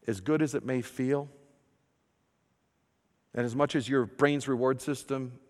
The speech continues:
might even throw a few chemicals your way, it's not an option for a Christian.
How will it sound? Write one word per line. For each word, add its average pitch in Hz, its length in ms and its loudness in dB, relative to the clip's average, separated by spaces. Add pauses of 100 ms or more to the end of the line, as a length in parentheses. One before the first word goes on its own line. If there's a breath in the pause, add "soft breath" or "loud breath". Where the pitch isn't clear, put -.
(140)
might 123 220 0
even 110 400 -2
throw 135 180 4
a 127 40 6
few 127 200 -2
chemicals 131 520 -6
your 127 140 -4
way, 131 300 -2 (680 soft breath)
it's - 140 -20
not 117 180 -2
an 107 80 -2
option 104 360 -2
for 98 180 -6
a 92 40 -4
Christian. - 540 -10